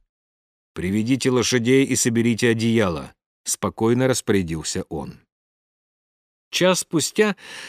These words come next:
они устроились на холме в неглубокой пещере. Дети уснули,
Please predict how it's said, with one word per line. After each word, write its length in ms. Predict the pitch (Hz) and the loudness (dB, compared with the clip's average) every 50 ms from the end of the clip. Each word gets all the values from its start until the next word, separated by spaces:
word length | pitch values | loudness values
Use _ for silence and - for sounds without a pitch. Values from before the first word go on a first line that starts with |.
| - - | -10 -4
они 220 | - 113 156 196 | 0 2 4 4
устроились 580 | 208 190 - - 196 202 196 185 185 165 - - | 4 4 4 4 6 6 6 6 6 4 2 2
на 100 | 160 139 | 0 0
холме 480 | - - 143 135 131 131 135 151 175 170 | 2 2 4 4 4 2 2 2 2 2
в 100 | 131 127 | 2 2
неглубокой 680 | 135 131 113 113 120 120 113 113 123 117 - 117 110 | 2 2 2 2 0 0 2 2 2 2 2 0 -2
пещере. 800 | 95 - 104 98 - - - - 90 80 69 62 - - - - _ _ _ _ _ _ _ _ - | 0 0 -2 -2 0 -2 -2 -4 -4 -6 -6 -8 -10 -14 -18 -20 _ _ _ _ _ _ _ _ -20
Дети 420 | - 76 80 113 131 127 - 113 | -14 -6 0 0 0 2 0 0
уснули, 640 | 107 98 92 - - - 120 143 160 160 165 160 147 | -2 -2 -2 -2 -2 -2 0 2 2 4 4 2 0